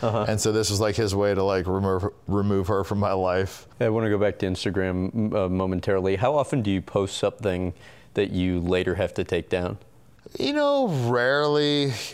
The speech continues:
Speaker 2: I mean, I, I have before for sure. Um, but usually, like, before I post a picture, I'll always be like, "Okay, like, you know, you know, you want me to put this up? You know,
Speaker 1: Right.
Speaker 2: you wanna be tagged?" You know, if they say they don't want me to put the picture up, like, I don't put the picture up.
Speaker 1: Yeah.
Speaker 2: Like,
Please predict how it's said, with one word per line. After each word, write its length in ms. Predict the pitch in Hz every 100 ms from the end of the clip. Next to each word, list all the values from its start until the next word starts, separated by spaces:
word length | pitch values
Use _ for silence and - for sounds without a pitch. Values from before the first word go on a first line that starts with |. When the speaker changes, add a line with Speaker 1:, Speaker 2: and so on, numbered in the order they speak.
| - -
Speaker 2:
I 160 | 135
mean, 160 | 147 156
I, 140 | 156
I 280 | 170 139 160
have 640 | 127 113 117 123 131 113
before 460 | 131 123 123 127 123
for 100 | 117
sure. 560 | 110 120 123 123 117 98 -
Um, 760 | 107 107 107 104 101 101 101 -
but 140 | 113
usually, 380 | 139 180 160 143
like, 400 | 117 110 104 95
before 420 | 123 - 147 143
I 40 | 123
post 260 | 127 120
a 60 | 113
picture, 440 | 123 123 - 107
I'll 80 | 101
always 520 | 107 107 113 110 104
be 100 | 95
like, 220 | 107 101
"Okay, 340 | 113 107 110 107
like, 260 | 101 98
you 100 | 104
know, 200 | 104 95 92 - - - -
you 80 | 110
know, 60 | 104
you 160 | 104
want 140 | 113 110
me 60 |
to 60 | 104
put 160 | -
this 220 | 104 101 135
up? 400 | 135 127 120 -
You 100 | 107
know, 120 | 104
Speaker 1:
Right. 100 | 104
Speaker 2:
you 80 | 104
wanna 140 | 104
be 80 | 101
tagged?" 580 | 95 127 120 120 113 110
You 240 | 101 78
know, 160 | 104 98
if 60 | 90
they 140 | 98
say 180 | - 120
they 80 | 113
don't 140 | 113
want 140 | 113 110
me 60 |
to 60 | 104
put 140 | 101
the 60 | -
picture 340 | 120 113 120
up, 160 | 117 107
like, 140 | 98
I 40 | 101
don't 160 | 98
put 180 | 95 98
the 160 | - 117
picture 260 | 110 - 107
up. 320 | 107 104 90
Speaker 1:
Yeah. 60 | 87
Speaker 2:
Like, 200 | 90